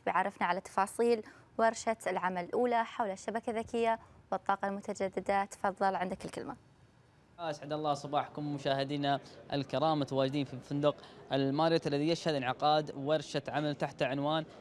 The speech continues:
Speaker 2: الشبكة الذكية والطاقة المتجددة، وهي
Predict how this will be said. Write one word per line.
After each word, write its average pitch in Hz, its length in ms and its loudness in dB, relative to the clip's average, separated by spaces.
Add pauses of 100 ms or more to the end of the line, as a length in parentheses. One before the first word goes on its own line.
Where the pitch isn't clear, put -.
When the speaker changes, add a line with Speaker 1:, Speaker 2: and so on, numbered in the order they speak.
(160)
Speaker 2:
الشبكة 143 500 -4 (340)
الذكية 151 680 0
والطاقة 139 680 2
المتجددة، 135 680 -4
وهي 147 340 0